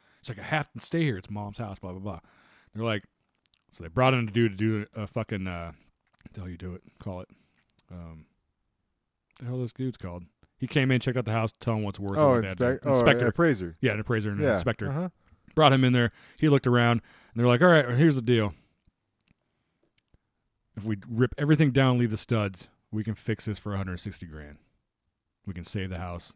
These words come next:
Speaker 1: Just the studs." <laughs> Like, that's all it's left.
Speaker 2: Well, yeah,
Speaker 1: We have
Speaker 2: I
Speaker 1: to do
Speaker 2: mean,
Speaker 1: everything else. Everything has to be, everything's fucking contaminated.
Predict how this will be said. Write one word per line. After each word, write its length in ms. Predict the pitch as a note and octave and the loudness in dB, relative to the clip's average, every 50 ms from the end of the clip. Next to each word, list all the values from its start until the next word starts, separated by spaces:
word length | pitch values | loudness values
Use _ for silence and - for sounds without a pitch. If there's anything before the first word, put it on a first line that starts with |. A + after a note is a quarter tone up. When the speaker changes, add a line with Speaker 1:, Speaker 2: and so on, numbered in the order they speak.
| _ | _
Speaker 1:
Just 160 | - A#2+ A2+ | -4 -4 -4
the 80 | - A#2 | -4 -8
studs." 500 | - - - B2 A2 G#2 F#2+ - - - | -10 -6 -6 -4 -4 -4 -6 -8 -6 0
<laughs> 40 | - | 2
Like, 240 | D3+ C#3 - C#3+ C3 | 2 2 2 0 0
that's 240 | - F#3+ E3+ - | 2 2 4 6
all 160 | D#3 D3 D#3+ D#3+ | 6 6 6 4
it's 120 | D3+ - | 4 4
left. 360 | D3 D3 C3+ A2 G#2+ - - | 6 6 6 6 4 -2 -2
Speaker 2:
Well, 200 | F3+ F#3 F#3+ G3 | 2 4 6 6
yeah, 220 | G#3+ A#3+ A#3+ A3+ - | 6 6 6 6 8
Speaker 1:
We 40 | D#3 | 8
have 80 | E3+ | 8
Speaker 2:
I 40 | F#3 | 8
Speaker 1:
to 40 | F#3 | 8
do 80 | F#3+ C#3+ | 8 8
Speaker 2:
mean, 80 | C#3+ | 10
Speaker 1:
everything 220 | D3 D#3 D#3+ D#3 D3+ | 10 10 8 8 8
else. 160 | C3 A2+ - - | 6 4 2 2
Everything 280 | D3+ D#3+ D#3+ E3 D#3+ | 2 4 4 6 6
has 180 | D3+ D#3 D#3 - | 6 6 6 4
to 80 | - | 2
be, 100 | E3 E3+ | 0 2
everything's 320 | D#3 E3 E3+ F3 F3 D#3 - | 4 4 6 6 6 4 2
fucking 360 | - - - F3 - D#3+ D#3 | 2 4 4 4 4 4 0
contaminated. 680 | - D#3 D3 - - D3 C#3 C#3 C3 B2+ B2 A2 G#2 | 2 2 2 2 4 2 4 4 2 0 -2 -4 -6